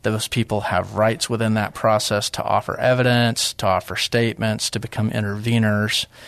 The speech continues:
uh, in that process. And eventually,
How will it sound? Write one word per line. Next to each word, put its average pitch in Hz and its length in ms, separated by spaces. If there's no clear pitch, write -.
uh, - 320
in 120 180
that 110 260
process. 104 1000
And 104 600
eventually, 113 840